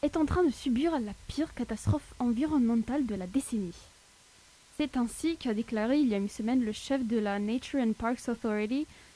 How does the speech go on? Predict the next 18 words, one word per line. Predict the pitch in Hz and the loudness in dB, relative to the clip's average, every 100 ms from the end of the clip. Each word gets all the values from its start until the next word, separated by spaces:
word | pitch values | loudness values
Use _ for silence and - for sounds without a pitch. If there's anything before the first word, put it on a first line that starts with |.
| - - | -14 0
Saul | 233 247 285 | 2 4 2
Goldstein, | 233 233 220 - 240 302 208 - - - - | 2 0 0 -2 2 2 2 -4 -20 -20 -4
alors | 240 247 254 | 0 0 0
que | - | 0
d'énormes | 220 240 233 277 339 285 | 2 6 8 8 8 6
quantités | - 311 285 277 233 | 4 0 0 0 2
de | 214 | 0
goudron | 214 269 247 233 240 320 | -4 -4 -2 2 2 0
déversé | 247 214 220 320 311 302 - - 285 - | -6 -8 -4 -2 0 0 -2 -2 -2 -2
ont | 233 | -2
ravagé | 220 226 262 269 262 214 | -2 -2 0 2 2 0
une | 202 202 | 0 -2
grande | - 277 | -2 -2
partie | 254 - 285 | -2 -4 -2
de | 233 | -2
la | 202 | -2
côte | - 269 - 262 | -4 -6 -6 -4
méditerranéenne | 247 262 254 233 220 214 202 202 247 | -2 0 -2 -4 -4 -2 0 2 0